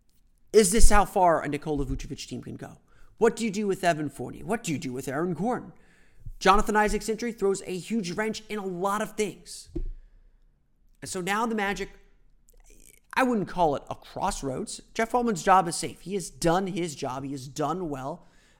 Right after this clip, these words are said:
And, and I think the Magic are generally very happy with him. But there are a lot of big questions. And Jeff Weltman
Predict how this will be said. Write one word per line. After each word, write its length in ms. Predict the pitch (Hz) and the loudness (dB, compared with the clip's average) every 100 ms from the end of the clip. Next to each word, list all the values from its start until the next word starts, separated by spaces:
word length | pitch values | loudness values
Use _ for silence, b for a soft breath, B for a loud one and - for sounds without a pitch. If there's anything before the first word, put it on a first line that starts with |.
| _ | _
And, 180 | 180 - | -6 -4
and 180 | 180 170 | -6 -4
I 80 | 165 | -4
think 200 | 196 196 | -6 -4
the 80 | 175 | -4
Magic 380 | 165 165 175 | -4 -4 -8
are 60 | 165 | -10
generally 460 | 127 135 117 143 151 | -8 -6 -6 -4 -4
very 300 | 123 139 147 | -6 -8 4
happy 380 | - 120 - | 6 6 0
with 220 | 135 - - | -6 -6 -20
him. 80 | - _ _ _ _ _ _ _ _ _ _ _ _ _ _ _ _ _ _ _ _ _ | -20 _ _ _ _ _ _ _ _ _ _ _ _ _ _ _ _ _ _ _ _ _
But 120 | 196 | 0
there 180 | 226 247 | 4 4
are 200 | 220 220 | 6 4
a 120 | 202 | 4
lot 280 | 165 151 156 | 4 4 4
of 140 | 156 | 2
big 180 | 117 139 | -2 -4
questions. 680 | - 123 - - _ - - _ _ _ _ _ _ _ _ _ _ _ _ - - | -4 -10 -10 -16 _ -20 -20 _ _ _ _ _ _ _ _ _ _ _ _ -20 -6
And 160 | 165 151 | -4 2
Jeff 300 | 202 226 - | 4 4 2
Weltman 480 | 214 175 165 139 | 0 0 -4 -6